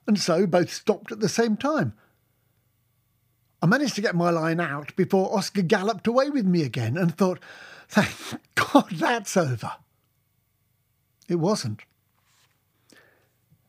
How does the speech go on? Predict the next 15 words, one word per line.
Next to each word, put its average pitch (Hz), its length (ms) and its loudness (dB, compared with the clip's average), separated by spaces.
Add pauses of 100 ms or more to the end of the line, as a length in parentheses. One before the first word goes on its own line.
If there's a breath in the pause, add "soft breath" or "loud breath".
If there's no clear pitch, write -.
(460)
As 233 180 0
me 277 140 2
and 220 140 4
Oscar 160 300 0
were 160 140 2
caught - 460 -4 (180)
and 160 100 6
brought 190 240 2
back, - 420 -12 (460)
the 170 80 2
director 233 460 2
said, 254 260 2 (1120)
"That - 120 -2
was 220 120 2
awful. 285 560 0